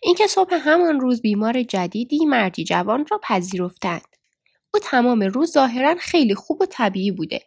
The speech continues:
تا چند دقیقه قبل که از چرتی بیدار شده بود. هیجان زده و غریب به نظر می رسید. انگار خودش نبود. معلوم نبود چطور از تخت پایین افتاده بود.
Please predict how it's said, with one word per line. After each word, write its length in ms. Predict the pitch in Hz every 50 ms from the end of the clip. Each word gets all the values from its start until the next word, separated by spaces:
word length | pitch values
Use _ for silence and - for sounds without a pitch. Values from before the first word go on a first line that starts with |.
| _ _ - - - - - - _
تا 180 | - 254 247 247
چند 300 | - - 262 262 247 220
دقیقه 440 | 190 196 185 180 - 190 185 190 _
قبل 260 | 202 214 247 302 320
که 160 | - - 277 226
از 200 | 202 190 - -
چرتی 380 | - 247 254 285 277 - 359
بیدار 400 | 359 - 214 190 185 202 190 180
شده 280 | 175 - - - - -
بود. 260 | - - - - _ _ _ _ _ _ _ _ _ - _ - -
هیجان 400 | 240 247 262 247 254 262 254 247
زده 260 | 247 254 247 247 311
و 100 | 381 415
غریب 400 | - - 254 233 240 247 240 -
به 120 | 190 180
نظر 360 | 175 165 170 165 - 175 175
می 140 | 180 180 175
رسید. 420 | 180 175 185 - - - - - _ _ _ _ _ _ _ -
انگار 300 | 254 254 262 285 311 320
خودش 460 | - - 330 339 349 359 349 - -
نبود. 280 | 269 202 170 208 - _ _ - _ _ - - - - - - -
معلوم 300 | 311 311 320 330 381 392 427
نبود 260 | 453 392 277 214 -
چطور 300 | - 196 190 - 185 180
از 180 | 175 180 -
تخت 300 | - - 180 180 - -
پایین 260 | - 196 185 180 180 180
افتاده 400 | 175 - - 175 175 170 - 175
بود. 300 | 190 180 165 - _